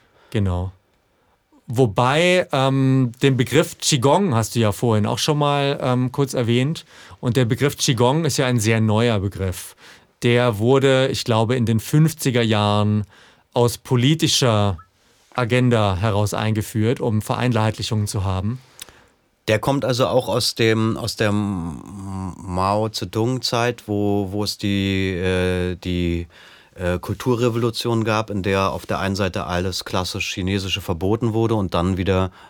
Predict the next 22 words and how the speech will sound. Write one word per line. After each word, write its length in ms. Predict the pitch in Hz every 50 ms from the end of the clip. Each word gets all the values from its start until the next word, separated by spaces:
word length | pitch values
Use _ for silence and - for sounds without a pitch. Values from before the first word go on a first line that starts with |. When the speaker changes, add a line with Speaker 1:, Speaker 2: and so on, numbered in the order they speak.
| - - - -
Speaker 2:
wiedererweckt 760 | 95 117 127 - 131 92 90 92 85 107 101 104 - - -
wurde, 480 | 95 98 104 110 120 127 131 139 143 - - - - - - -
um, 560 | - - 113 101 104 107 107 104 101 101 98 -
ähm, 640 | 101 98 98 98 95 98 98 95 95 95 95 90 87
zum 120 | - 101
Beispiel 340 | 90 87 87 87 - 104 85
wie 120 | 85 90 78
beim 200 | 87 82 82 78
Taiji 460 | 85 87 90 92 92 98 98 95 95
oder 400 | 87 90 87 87 87 85 85 85 - - - - - -
beim 160 | 87 82 80
Qigong, 460 | - - 98 82 92 90 90 92 90
beim 200 | 85 85 82 85
Kung 220 | - 90 90 90 87
Fu, 340 | - - 92 90 90 90 90 - - - - -
alte 280 | - - 85 90 87 98
chinesische 600 | 87 - 92 87 87 90 78 76 73 - 87 73
Werte 340 | 90 87 90 90 - 101 82
hochzubringen, 1600 | 98 95 87 - - - - 92 90 90 87 87 90 - - 92 87 87 87 85 85 85 82 - - - 92 90 90 92 92 90 -
äh, 20 |
und, 420 | - 82 82 82 82 76 - 69 76
äh, 200 | 78 76 73